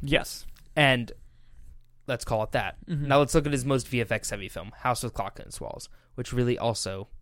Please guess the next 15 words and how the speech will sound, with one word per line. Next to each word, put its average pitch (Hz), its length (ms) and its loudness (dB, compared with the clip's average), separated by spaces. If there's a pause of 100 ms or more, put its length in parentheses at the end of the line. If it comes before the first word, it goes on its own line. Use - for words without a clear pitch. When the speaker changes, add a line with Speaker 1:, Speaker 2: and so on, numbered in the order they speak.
(340)
Speaker 2:
wasn't 101 240 -8
that 92 120 -10
V - 120 -12
F - 120 -12
X - 180 -12
heavy. - 260 -14 (420)
So - 160 2
now 139 140 10
we're 175 100 8
dealing 151 360 4
with 120 200 0
a 107 120 -2 (120)
big 151 300 0
budget, 123 400 6
sci-fi, 123 880 4